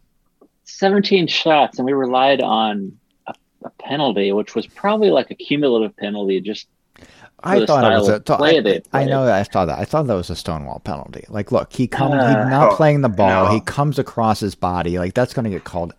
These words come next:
Speaker 2: every time.
Speaker 3: But it, that, that was, that was clearly a penalty.
Speaker 2: Yeah.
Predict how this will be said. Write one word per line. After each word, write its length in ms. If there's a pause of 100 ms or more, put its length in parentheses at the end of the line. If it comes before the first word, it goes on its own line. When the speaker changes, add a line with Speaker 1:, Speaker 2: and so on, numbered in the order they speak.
Speaker 2:
every 280
time. 420 (760)
Speaker 3:
But 240 (140)
it, 200
that, 240
that 180
was, 220
that 160
was 140
clearly 360
a 40
penalty. 560
Speaker 2:
Yeah. 140